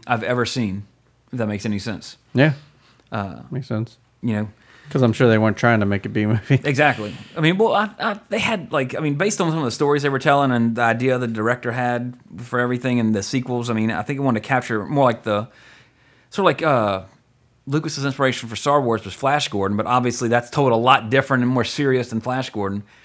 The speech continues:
Speaker 1: Whereas I think this one, they wanted, like, something, 'cause every, you know, the, like, we talked about this,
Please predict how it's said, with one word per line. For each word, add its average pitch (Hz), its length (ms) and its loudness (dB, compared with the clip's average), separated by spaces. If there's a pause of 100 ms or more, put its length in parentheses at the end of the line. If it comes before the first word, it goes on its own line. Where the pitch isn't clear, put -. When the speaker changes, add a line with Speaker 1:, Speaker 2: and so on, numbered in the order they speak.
(380)
Speaker 1:
Whereas 117 180 0
I 113 60 2
think 110 320 -4 (120)
this 139 280 -2
one, 123 80 0
they 110 80 2
wanted, 117 340 2 (160)
like, 107 180 -6
something, 113 680 -4
'cause 165 100 -4
every, 208 220 2
you 165 80 -4
know, 131 160 -4 (200)
the, 160 160 -4
like, 156 420 -6
we 143 60 -8
talked 160 140 -4
about 131 80 -2
this, 131 360 -4